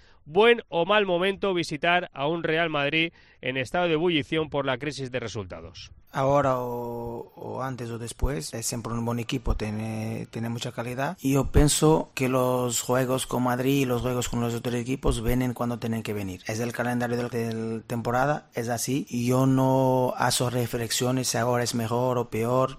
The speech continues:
Speaker 2: no es eso. El Real Madrid es ahora y es ahora. Yo no pienso que es un equipo que no tiene calidad, que está tan mal como eso.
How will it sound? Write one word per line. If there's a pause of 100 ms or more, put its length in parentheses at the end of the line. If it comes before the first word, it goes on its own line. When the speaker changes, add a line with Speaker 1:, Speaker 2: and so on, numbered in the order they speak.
Speaker 2:
no
es
eso. (120)
El
Real
Madrid
es
ahora (100)
y
es
ahora.
Yo
no
pienso
que
es
un
equipo (140)
que
no
tiene
calidad,
que
está (640)
tan
mal (200)
como
eso.